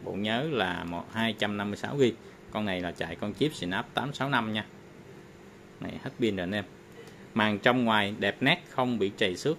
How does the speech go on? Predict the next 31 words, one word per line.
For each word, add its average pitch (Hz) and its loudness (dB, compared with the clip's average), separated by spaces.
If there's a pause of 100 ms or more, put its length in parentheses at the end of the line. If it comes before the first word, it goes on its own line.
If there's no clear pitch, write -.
(100)
không 117 -2
có 123 -2
bị 104 0
gì 101 0
hết 117 -4
nha. 123 0 (100)
Em 104 -6
đã 92 -8
kiểm 107 -4
tra 110 2
rất 139 0
là 92 -2
kỹ 92 -4
cái, 139 -4
à, 107 -2
dòng 90 -2
Samsung 107 -4
nắp 123 -2
gập 98 -2
này, 98 0 (420)
cho 107 -4
nên 110 0
anh 107 -2
em 107 0
yên 110 2
tâm 104 2
về 90 -2
cái 113 -2
màn 113 0
hình 92 -4
nha. 107 0